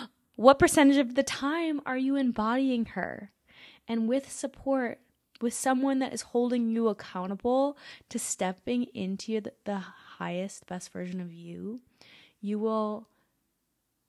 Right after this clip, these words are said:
collapse time and become who you truly are more quickly. And that sounds cheesy, but if you have lived life not being who you truly are, it won't sound cheesy to you.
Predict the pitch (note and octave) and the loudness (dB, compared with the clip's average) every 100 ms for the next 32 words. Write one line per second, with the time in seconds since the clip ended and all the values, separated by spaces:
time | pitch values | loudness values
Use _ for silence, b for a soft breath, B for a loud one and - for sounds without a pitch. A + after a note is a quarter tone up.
0 | _ - A#3 G#3 G#3 - - - - F#3 | _ -10 -6 -4 -6 -8 -12 -10 -6 -4
1 | F3+ F#3 A3+ B3 B3 _ _ _ _ _ | -4 -4 -6 -8 -10 _ _ _ _ _
2 | _ _ _ _ _ _ _ _ A3+ A3+ | _ _ _ _ _ _ _ _ -6 -4
3 | G3+ A3+ - - G#3 A3 A#3 A3+ - A3+ | -4 -6 -8 -12 -8 -6 -6 -10 -12 -12
4 | A3 A3 A#3 A#3+ - A3 - - A3+ A3+ | -12 -10 -10 -10 -8 -6 -6 -6 -4 -2
5 | - F#3 F#3 F#3 F3+ - B B G3 F#3 | -4 -6 -6 -6 -8 -14 B B -4 -4
6 | - G3 G3+ - A3+ C#4+ D4+ G4 A4 - | -4 -6 -6 -2 2 4 4 2 0 -2
7 | - - - C4 E4+ D4 A#3+ G#3 F#3+ A3+ | -4 -4 0 4 4 4 2 2 -2 -4
8 | A3+ C4 F4 G#4 C4+ A#3 B3+ C#4 A3 G3+ | -4 -2 0 -2 0 6 6 6 2 0
9 | G3+ G#3 C#4 - G3+ F#3+ A3 A#3+ A#3 A#3 | 2 2 0 -2 -2 -2 -2 -2 0 2
10 | A#3+ A3+ A3 - A3 A3 G#3 G#3+ C4 B | 2 0 -2 -4 -2 0 0 -2 -4 B
11 | B A#3+ - D#4+ C4 G3+ C#4 D4 - D4 | B -12 -4 -4 -4 -2 0 -2 -2 0
12 | D4+ C4+ D#4 C#4 A3+ G#3+ A3 G3+ | 0 0 0 0 -2 -2 0 -2